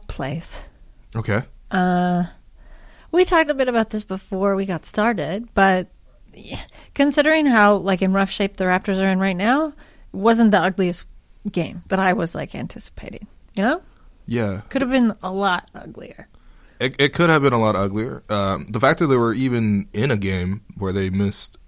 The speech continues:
Speaker 2: I mean, it was literally the worst three-point shooting performance ever by the Raptors as a
Speaker 1: Mm-hmm.
Speaker 2: franchise in twenty-five
Speaker 1: Mm-hmm.
Speaker 2: years.
Speaker 1: <laughs>
Speaker 2: Um, considering they were still in that game, it's, it's not bad. And if,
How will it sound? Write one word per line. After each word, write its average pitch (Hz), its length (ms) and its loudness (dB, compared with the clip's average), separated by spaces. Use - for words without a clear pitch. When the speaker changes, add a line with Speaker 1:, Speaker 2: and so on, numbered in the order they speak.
Speaker 2:
I 123 80 0
mean, 120 140 2
it 127 60 4
was 113 200 0
literally 127 360 6
the 101 80 0
worst 101 260 0
three-point 104 300 -4
shooting 92 380 -4
performance 101 420 -2
ever 107 240 2
by 101 140 2
the 98 80 0
Raptors 107 280 2
as - 60 2
a - 40 6
Speaker 1:
Mm-hmm. 214 180 6
Speaker 2:
franchise 151 400 2
in 214 100 0
twenty-five 208 300 6
Speaker 1:
Mm-hmm. 208 100 4
Speaker 2:
years. 139 320 0
Speaker 1:
<laughs> - 40 -14
Speaker 2:
Um, - 360 4
considering 240 340 4
they 214 80 4
were 196 60 6
still 190 240 4
in 220 60 2
that 170 100 2
game, 175 260 2
it's, - 180 -4
it's 180 140 2
not 269 180 0
bad. 196 200 2
And 160 180 2
if, 147 180 0